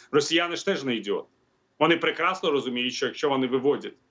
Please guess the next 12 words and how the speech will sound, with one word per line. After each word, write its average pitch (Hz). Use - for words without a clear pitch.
частину 170
території 131
з 104
Донеччини 135
для 110
того, 123
щоб 113
звільнити 113
від 110
українських 110
військ 110
Курщину, 180